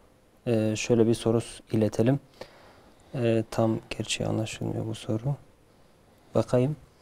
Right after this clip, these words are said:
E, peygamberimizi rüyada görenler varmış. Beni rüyada gören gerçek görmüştür. Çünkü şeytan benim suretime giremez. Hadisi şerif.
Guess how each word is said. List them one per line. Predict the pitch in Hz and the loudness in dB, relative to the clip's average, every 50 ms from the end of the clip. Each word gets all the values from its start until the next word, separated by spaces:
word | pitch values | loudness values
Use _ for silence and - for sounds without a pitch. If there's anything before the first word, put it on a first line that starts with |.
| - - - - - - - _ _ _ - | -20 -20 -20 -20 -20 -20 -20 _ _ _ -2
E, | 131 123 117 | -2 -2 -2
peygamberimizi | - - - 123 123 113 127 131 127 127 123 127 127 131 131 123 151 170 | 0 2 4 4 6 6 6 6 8 8 6 8 8 6 8 12 12 12
rüyada | 156 147 139 135 131 127 139 151 156 156 147 - | 12 12 12 12 12 12 12 12 12 12 10 8
görenler | - 131 120 123 120 123 123 127 131 139 135 | 4 4 6 8 10 10 10 10 10 10 10
varmış. | 123 113 113 110 107 131 156 151 - - - - - - | 10 10 8 8 8 6 4 2 0 -4 -6 -8 -8 -6
Beni | 107 107 120 123 135 139 127 | 0 2 4 6 6 6 8
rüyada | 123 123 120 120 127 139 | 8 8 8 8 8 6
gören | 139 117 123 120 131 143 143 117 | 6 6 6 6 6 6 6 6
gerçek | 120 113 110 - - 143 123 - | 4 4 4 4 2 2 2 2
görmüştür. | 117 113 107 107 107 - - - - 147 - | 2 4 4 4 0 0 -2 -4 -6 -4 -4
Çünkü | - - 143 127 - 123 | -2 0 0 2 2 0
şeytan | - - 120 113 113 - 139 147 147 - - 120 113 | 0 2 2 2 4 4 4 4 2 0 -2 0 2
benim | 123 127 131 123 | 2 2 2 0
suretime | - - 117 110 113 107 - 127 139 | 2 2 4 4 4 4 4 2 2
giremez. | 123 110 113 113 120 113 107 101 - - | 4 4 6 6 6 6 6 4 2 -2
Hadisi | - - 110 107 104 113 104 - - 147 151 143 143 | -2 0 0 2 2 0 -2 0 0 0 0 0 -2
şerif. | 123 - 120 104 110 110 | -4 -2 -2 0 0 -2